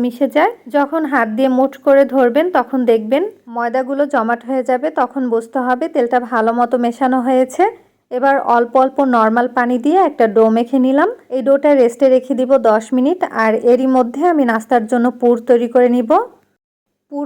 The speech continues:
তৈরি করার জন্য দিয়ে দিলাম দেড় টেবিল চামচ পরিমাণ তেল, ওয়ান থার্ড কাপ পরিমাণ পেঁয়াজ কুচি। পেঁয়াজটা তেলের সাথে একটু ভেজে নিচ্ছি। পেঁয়াজটা যখন ভেজে নেওয়া হয়ে যাবে তখন দিয়ে দিব লবণ হাফ চা চামচ,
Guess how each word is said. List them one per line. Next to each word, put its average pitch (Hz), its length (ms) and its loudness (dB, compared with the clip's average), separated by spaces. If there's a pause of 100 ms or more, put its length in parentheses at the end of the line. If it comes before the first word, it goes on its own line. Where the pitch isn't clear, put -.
(120)
তৈরি 294 260 -4
করার 285 280 0
জন্য 294 140 -2 (140)
দিয়ে 240 180 0
দিলাম 240 200 -2 (100)
দেড় 226 180 0
টেবিল 247 280 0
চামচ 262 260 -2 (100)
পরিমাণ 233 340 -2 (160)
তেল, 269 200 4 (480)
ওয়ান 233 220 -8
থার্ড 247 260 -4
কাপ 254 140 0 (120)
পরিমাণ 247 320 0 (100)
পেঁয়াজ 233 280 0 (100)
কুচি। 254 320 -4 (280)
পেঁয়াজটা 254 420 -2 (100)
তেলের 240 300 2
সাথে 269 200 0 (100)
একটু - 160 -8 (100)
ভেজে 247 280 2
নিচ্ছি। 247 300 -2 (880)
পেঁয়াজটা 262 360 -6 (100)
যখন 302 220 0 (100)
ভেজে 233 320 2
নেওয়া 262 180 4 (100)
হয়ে 254 240 2
যাবে 262 200 2 (160)
তখন 247 260 0 (100)
দিয়ে 240 200 2
দিব 240 140 -2 (380)
লবণ 220 360 2 (560)
হাফ 254 220 -2
চা 269 180 0
চামচ, 247 340 0